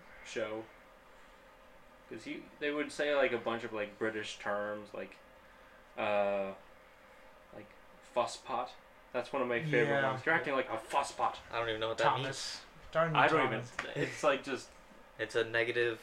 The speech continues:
Speaker 1: I can't describe it. They don't,
Speaker 3: Has a
Speaker 1: there's
Speaker 3: negative
Speaker 1: no word for
Speaker 3: connotation.
Speaker 1: it in English.
Speaker 3: It has a negative
Speaker 1: It,
Speaker 3: connotation,
Speaker 1: it
Speaker 3: though.
Speaker 1: does.
Speaker 3: You do not wanna be that.
Speaker 1: You don't wanna be a, a fusspot.
Speaker 3: No,
Speaker 1: And
Speaker 3: you
Speaker 1: they
Speaker 3: don't.
Speaker 1: call, they call trucks lorries.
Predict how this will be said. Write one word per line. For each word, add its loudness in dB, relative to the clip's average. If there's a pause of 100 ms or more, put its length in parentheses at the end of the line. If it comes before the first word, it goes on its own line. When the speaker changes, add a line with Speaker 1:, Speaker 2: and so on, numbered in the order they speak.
Speaker 1:
I 0
can't -2
describe -4
it. -14
They 2
don't, -2 (200)
Speaker 3:
Has 0
a 4
Speaker 1:
there's 2
Speaker 3:
negative 8
Speaker 1:
no 2
word 6
for 0
Speaker 3:
connotation. 2
Speaker 1:
it -4
in -4
English. -8 (680)
Speaker 3:
It 0
has 2
a -4
negative 0
Speaker 1:
It, -14
Speaker 3:
connotation, 2
Speaker 1:
it -2
Speaker 3:
though. 2
Speaker 1:
does. -10
Speaker 3:
You -4
do -4
not 4
wanna -2
be -6
that. -2 (320)
Speaker 1:
You -6
don't 4
wanna 4
be -4
a, 0 (540)
a -14 (220)
fusspot. 0 (420)
Speaker 3:
No, -2
Speaker 1:
And 2
Speaker 3:
you 6
Speaker 1:
they 8
Speaker 3:
don't. 2
Speaker 1:
call, 6
they -4
call 0
trucks -2
lorries. -2